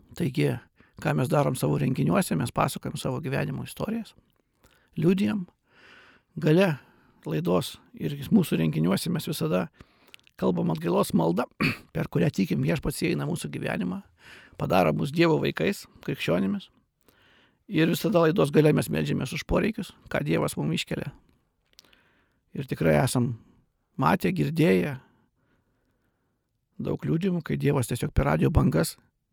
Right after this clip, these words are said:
gydo ligonius, atstato jų gyvenimus, iš-, išvaduoja iš depresijos. Be to mes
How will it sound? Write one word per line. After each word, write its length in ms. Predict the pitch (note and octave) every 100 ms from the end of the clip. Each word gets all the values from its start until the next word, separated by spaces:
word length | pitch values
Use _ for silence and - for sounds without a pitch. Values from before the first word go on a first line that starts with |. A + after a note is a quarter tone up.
| _ _ F#3+
gydo 260 | D#3 D3+ D3
ligonius, 460 | C#3+ D3 F3+ - -
atstato 400 | - - - D#3+
jų 140 | E3
gyvenimus, 600 | D#3 D3+ D3+ F3 F3+ D#3 - _ _ _ _ _ _ _
iš-, 360 | C#3 C3 - -
išvaduoja 560 | D3 - D3+ D3 -
iš 80 | D3+
depresijos. 600 | D#3 - B2 C3 - - - _ -
Be 160 | F3 -
to 180 | A3 A3
mes 140 | F#3+